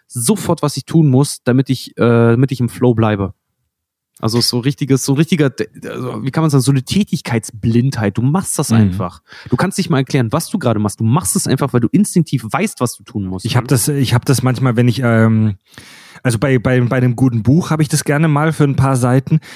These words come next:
Speaker 2: Ich hab das auch gerne, wenn ich auf die Jagd gehe nach Themen für die Kack- und Sachgeschichten,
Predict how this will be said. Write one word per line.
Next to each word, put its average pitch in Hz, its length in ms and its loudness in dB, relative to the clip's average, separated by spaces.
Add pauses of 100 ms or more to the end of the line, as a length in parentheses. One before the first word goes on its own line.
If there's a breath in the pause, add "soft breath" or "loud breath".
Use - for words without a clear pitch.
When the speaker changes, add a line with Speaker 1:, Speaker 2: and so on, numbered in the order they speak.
(100)
Speaker 2:
Ich - 180 -2
hab 127 100 -4
das 127 160 0
auch 120 180 -2
gerne, 120 360 2
wenn 113 100 4
ich 110 140 0
auf 101 120 -4
die 104 140 -6
Jagd 113 420 -4
gehe 127 220 2
nach 113 220 0
Themen 135 400 0
für 120 140 -2
die 107 80 0
Kack- 117 240 -4
und 107 120 2
Sachgeschichten, 113 760 -2